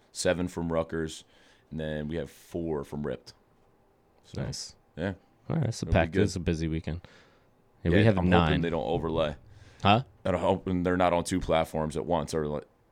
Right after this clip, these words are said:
Speaker 1: I gotta be at the, uh,
Speaker 2: Yeah,
Speaker 1: two different
Speaker 2: that'll,
Speaker 1: places at the
Speaker 2: you
Speaker 1: same
Speaker 2: have a
Speaker 1: time.
Speaker 2: lot of similar weight classes?
Speaker 1: For men, yeah.
Speaker 2: Yeah.
Speaker 1: For men.
Speaker 2: Yeah.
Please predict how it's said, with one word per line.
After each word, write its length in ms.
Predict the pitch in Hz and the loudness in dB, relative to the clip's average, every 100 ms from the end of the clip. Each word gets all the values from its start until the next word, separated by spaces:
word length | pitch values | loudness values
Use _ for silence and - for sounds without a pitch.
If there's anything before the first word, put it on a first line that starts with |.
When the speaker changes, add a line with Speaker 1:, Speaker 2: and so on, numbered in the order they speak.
| _ | _
Speaker 1:
I 60 | 82 | -4
gotta 140 | 82 | -2
be 140 | 80 80 | 0 -2
at 60 | - _ _ _ | -4 _ _ _
the, 300 | - 73 76 | -8 -6 -4
uh, 200 | 73 71 71 80 - _ - | -6 -6 -10 -12 -20 _ 0
Speaker 2:
Yeah, 220 | 101 104 | 6 10
Speaker 1:
two 40 | 98 | 10
different 180 | 90 95 | 8 6
Speaker 2:
that'll, 160 | 101 104 | 6 6
Speaker 1:
places 240 | 98 92 | 4 -2
at 60 | 104 | 4
the 60 | |
Speaker 2:
you 60 | 110 | 10
Speaker 1:
same 60 | 117 | 10
Speaker 2:
have 160 | 104 | 12
a 40 | 110 | 10
Speaker 1:
time. 80 | |
Speaker 2:
lot 160 | 104 101 | 10 8
of 80 | 98 | 8
similar 340 | 113 101 95 | 4 6 6
weight 220 | 87 98 | 6 4
classes? 520 | - 104 113 - - - - - _ _ _ - - _ - _ | 6 4 4 -2 -6 -16 -20 -20 _ _ _ -20 -20 _ -20 _
Speaker 1:
For 140 | _ 90 | _ -2
men, 280 | 90 82 73 _ _ _ | 2 0 0 _ _ _
yeah. 240 | 82 71 71 | -4 -4 0
Speaker 2:
Yeah. 200 | 87 85 - | 0 0 -6
Speaker 1:
For 180 | - 76 | -10 -6
men. 280 | 78 76 73 _ _ _ _ _ _ | -4 -4 -8 _ _ _ _ _ _
Speaker 2:
Yeah. 220 | 67 69 | -4 -4